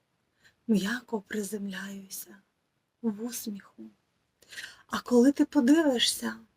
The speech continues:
мене вже немає. Я далеко, однак відступаю спиною, аби все ж таки тебе бачити,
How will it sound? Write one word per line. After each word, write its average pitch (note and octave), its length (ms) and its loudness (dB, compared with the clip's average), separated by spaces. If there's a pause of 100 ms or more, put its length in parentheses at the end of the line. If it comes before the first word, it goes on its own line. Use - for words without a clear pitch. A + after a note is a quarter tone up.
(280)
мене A#3 280 6
вже C4+ 180 2
немає. G3 640 -6 (920)
Я A3+ 340 -2
далеко, A#3 600 -12 (800)
однак G#3 520 0
відступаю G#3+ 720 -2
спиною, G3+ 640 -6 (880)
аби A3 260 2
все B3 380 0
ж - 140 0
таки - 260 -10
тебе A3 300 -2
бачити, G#3 720 -8